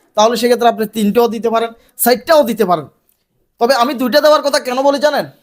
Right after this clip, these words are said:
যাতে আপনার গ্যাপ না পড়ে। আপনি একদিন চারটা দিয়ে দিলেন, আরেকদিন একটাও দিলেন না, তাহলে লাভ হইল না। রেগুলারিটি মেনটেন করে আপনাকে দুই তিনটা করে প্রত্যেক দিন এখানে দেওয়া লাগবে।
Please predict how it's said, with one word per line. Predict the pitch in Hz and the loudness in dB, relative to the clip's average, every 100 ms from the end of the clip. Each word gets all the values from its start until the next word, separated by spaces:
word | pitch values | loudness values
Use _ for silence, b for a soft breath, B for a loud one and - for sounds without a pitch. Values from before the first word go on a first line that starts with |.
| _ | _
যাতে | 151 208 220 | -2 0 2
আপনার | 226 233 214 | 0 0 -2
গ্যাপ | 185 196 | -2 -2
না | 196 | -2
পড়ে। | 180 185 185 - _ _ | -2 -2 -6 -10 _ _
আপনি | 214 208 269 | -2 0 -2
একদিন | 262 240 196 285 | -2 -2 -2 -6
চারটা | - 254 247 269 | 0 0 0 0
দিয়ে | 247 | 2
দিলেন, | 196 202 196 - _ _ | 0 -2 -6 -14 _ _
আরেকদিন | 220 277 233 285 | -2 0 -2 -2
একটাও | 269 - 269 | -2 0 0
দিলেন | 240 254 214 | 0 0 -2
না, | 175 151 - | -2 -6 -4
তাহলে | 180 214 | -2 0
লাভ | 208 190 | 0 0
হইল | 196 180 | -2 -6
না। | 147 _ _ _ _ _ _ - | -12 _ _ _ _ _ _ -2
রেগুলারিটি | 180 220 277 285 226 302 | 0 4 4 2 2 2
মেনটেন | 277 247 220 285 | 2 0 -4 -2
করে | 277 | 2
আপনাকে | 247 240 226 220 143 - _ | 2 0 -2 -2 -4 -10 _
দুই | 165 285 | -2 -2
তিনটা | 294 269 254 294 | 0 -4 -2 -2
করে | 285 220 165 - _ | 0 0 -2 -8 _
প্রত্যেক | 302 330 - 320 294 202 | 2 2 0 2 2 2
দিন | 226 320 311 294 | 0 0 0 0
এখানে | 254 254 247 | 2 2 2
দেওয়া | 247 220 | 2 2
লাগবে। | 190 160 151 | 2 -2 -10